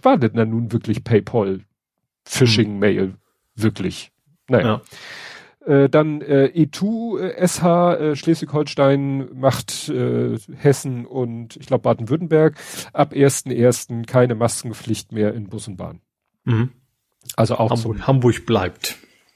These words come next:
Speaker 1: Hamburg bleibt, ja. Stabil,
Speaker 2: Ja.
Speaker 1: wie man so schön
Speaker 2: Ja.
Speaker 1: sagt. Ähm, dann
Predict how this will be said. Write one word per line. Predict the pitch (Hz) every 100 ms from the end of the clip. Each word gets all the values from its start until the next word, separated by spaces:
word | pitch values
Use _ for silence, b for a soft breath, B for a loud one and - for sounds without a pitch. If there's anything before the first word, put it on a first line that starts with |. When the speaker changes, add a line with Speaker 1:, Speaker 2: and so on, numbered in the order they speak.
| _ 98
Speaker 1:
Hamburg | 143 175 -
bleibt, | 98 - -
ja. | 104 - _ _
Stabil, | - - 107 104 95
Speaker 2:
Ja. | - _
Speaker 1:
wie | -
man | 101
so | 90
schön | _ -
Speaker 2:
Ja. | 107
Speaker 1:
sagt. | 104 - - - _ b b b b b b b _
Ähm, | 151 147 147 139
dann | 151 143 139 139